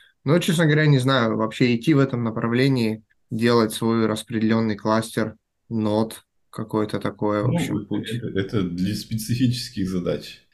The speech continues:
Speaker 1: Очень.
Speaker 2: Да, сейчас, тем более, как бы, ну, вот, не знаю,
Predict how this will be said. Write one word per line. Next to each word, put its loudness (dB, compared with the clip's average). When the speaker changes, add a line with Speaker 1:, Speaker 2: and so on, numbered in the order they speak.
Speaker 1:
Очень. 0
Speaker 2:
Да, -6
сейчас, 2
тем 2
более, 6
как 2
бы, 0
ну, 4
вот, -4
не 0
знаю, -2